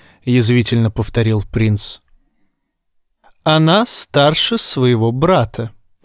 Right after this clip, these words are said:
терпеливо, как слабоумному, пояснила Тиенна.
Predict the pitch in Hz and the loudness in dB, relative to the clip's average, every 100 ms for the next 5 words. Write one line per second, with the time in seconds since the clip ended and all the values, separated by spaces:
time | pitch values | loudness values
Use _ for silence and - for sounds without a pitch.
0 | _ _ _ - - 123 - 123 135 175 | _ _ _ -4 -2 -2 0 0 2 2
1 | 110 104 117 - - 123 110 113 120 180 | 0 -2 -4 -2 0 0 2 2 2 4
2 | 190 190 185 175 - _ _ - 131 113 | 4 4 2 0 -6 _ _ 0 0 0
3 | - 135 139 135 - 143 123 107 104 110 | 0 2 2 0 0 0 2 2 -2 -4